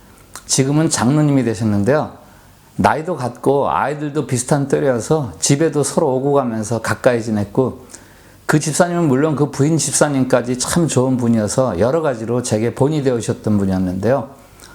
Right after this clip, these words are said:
어느 날 그 집사님이 그러더라고요.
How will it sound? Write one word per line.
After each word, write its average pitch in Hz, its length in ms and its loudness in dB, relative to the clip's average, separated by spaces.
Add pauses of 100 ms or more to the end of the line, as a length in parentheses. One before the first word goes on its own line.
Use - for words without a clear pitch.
(320)
어느 135 180 2
날 185 220 2
그 170 100 -2
집사님이 151 540 0
그러더라고요. 123 760 0